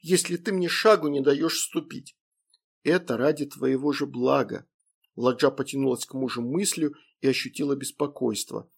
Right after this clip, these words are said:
Он одновременно представлял беснующегося демалорда и её за лабораторным столом с миллионом нервов, протянутыми к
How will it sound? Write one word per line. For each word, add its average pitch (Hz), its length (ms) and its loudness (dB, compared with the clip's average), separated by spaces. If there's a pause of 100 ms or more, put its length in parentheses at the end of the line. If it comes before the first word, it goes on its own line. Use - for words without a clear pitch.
(240)
Он 143 240 4
одновременно 127 680 -2
представлял 123 600 -2
беснующегося 123 840 -6
демалорда 120 720 0 (280)
и 156 80 -4
её 147 580 0 (200)
за 127 160 0
лабораторным 135 760 0
столом 135 600 -2 (180)
с - 180 -10
миллионом 131 600 2
нервов, 143 440 -2 (220)
протянутыми 127 800 0
к 131 460 -2